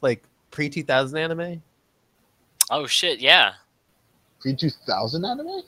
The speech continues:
Speaker 1: As a theme for what we're gonna watch, we're gonna watch something pre-two thousand.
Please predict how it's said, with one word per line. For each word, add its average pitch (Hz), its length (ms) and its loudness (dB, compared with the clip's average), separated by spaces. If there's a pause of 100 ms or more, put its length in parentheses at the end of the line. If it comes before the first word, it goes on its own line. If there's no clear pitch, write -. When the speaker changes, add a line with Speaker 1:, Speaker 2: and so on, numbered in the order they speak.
Speaker 1:
As 190 200 6
a 185 60 2
theme 185 320 2
for 156 140 2
what 143 200 2
we're 143 80 2
gonna 131 200 2
watch, 120 440 6
we're 135 100 0
gonna 131 200 2
watch 120 320 4
something 117 480 -2
pre-two 117 420 -4
thousand. 117 560 -6